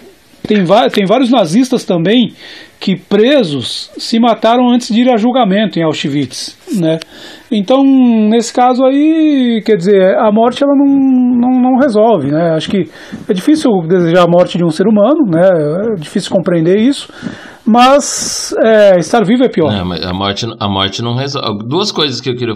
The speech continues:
Speaker 2: observar, igual foi o Lázaro. Eu acho que a gente não chegou, Silveira, a gravar, inclusive, porque na semana do Lázaro, do rolo do, do bandido Lázaro, a gente não gravou. É, na minha opinião, a polícia falhou na operação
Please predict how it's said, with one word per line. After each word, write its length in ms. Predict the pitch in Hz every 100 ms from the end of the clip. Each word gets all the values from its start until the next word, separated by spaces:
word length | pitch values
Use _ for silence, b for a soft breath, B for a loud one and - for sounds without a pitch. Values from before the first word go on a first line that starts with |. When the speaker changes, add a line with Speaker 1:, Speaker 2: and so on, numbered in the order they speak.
| -
Speaker 2:
observar, 460 | 107 - 120 104
igual 320 | 98 113 143 -
foi 280 | 147 143 160
o 120 | 160
Lázaro. 480 | 143 110 92 - - B B B
Eu 80 | 101
acho 120 | 104
que 60 | 131
a 40 |
gente 180 | 123 135
não 80 | 139
chegou, 280 | 131 120 143
Silveira, 340 | 147 120 104
a 20 |
gravar, 340 | 101 101 101 110
inclusive, 480 | 107 95 107 131 127
porque 180 | 98
na 100 | 104
semana 340 | 101 110 107 107
do 100 | 104
Lázaro, 400 | 101 98 95 90
do 140 | 92
rolo 240 | 92 104 87
do, 260 | 90 71
do 220 | 80 87
bandido 320 | 80 90 92 92
Lázaro, 280 | 87 87
a 40 | 87
gente 220 | 90 -
não 100 | 92
gravou. 400 | 85 82 139 165 B B B B B 90
É, 520 | 98 101 101 98 104
na 120 | 107
minha 160 | 117 123
opinião, 440 | - 110 107 123
a 140 | 113 110
polícia 400 | 113 110 104 107
falhou 500 | - 110 98 101 135
na 120 | 127
operação 720 | 85 92 87 - 92 120 -